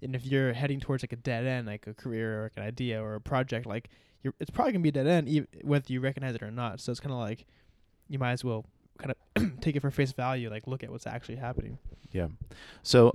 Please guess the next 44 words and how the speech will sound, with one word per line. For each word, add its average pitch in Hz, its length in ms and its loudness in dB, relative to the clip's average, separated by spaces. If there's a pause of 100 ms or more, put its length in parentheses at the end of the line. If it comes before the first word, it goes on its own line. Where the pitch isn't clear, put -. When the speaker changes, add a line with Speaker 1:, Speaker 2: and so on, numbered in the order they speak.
(120)
Speaker 2:
I - 40 4
wanna 147 120 6
talk 135 120 4
about 104 140 4
something 104 260 0
that 98 220 2
we 101 140 2
both 101 320 4
quit, 80 260 -6 (220)
which - 240 -4
was 82 540 2
basketball 80 720 0
in 90 100 -4
high 87 160 -2
school. - 400 -6 (160)
Speaker 1:
Hoop 143 160 -6
dreams. 131 380 -6 (140)
Speaker 2:
<laughs> - 60 -16 (120)
Hoop 117 120 2
dreams, 90 340 0
baby. 82 280 0 (140)
Speaker 1:
I 131 60 2
played 160 200 4
last 135 240 0
night. 131 220 0
I 117 100 -2
was - 260 -10 (120)
not 120 160 -4
very 113 160 -4
good. 113 240 0 (120)
Speaker 2:
<laughs> - 180 6 (200)
Speaker 1:
It - 140 -2
was 160 120 4
a 156 60 6
rough 147 220 4
night. 113 260 -2 (360)
Speaker 2:
So - 140 -4 (120)
was 98 180 2
it? 104 100 0 (460)
Speaker 1:
I 180 40 8
mean, 190 340 8
it 415 100 6
was 175 140 8
okay. 143 540 6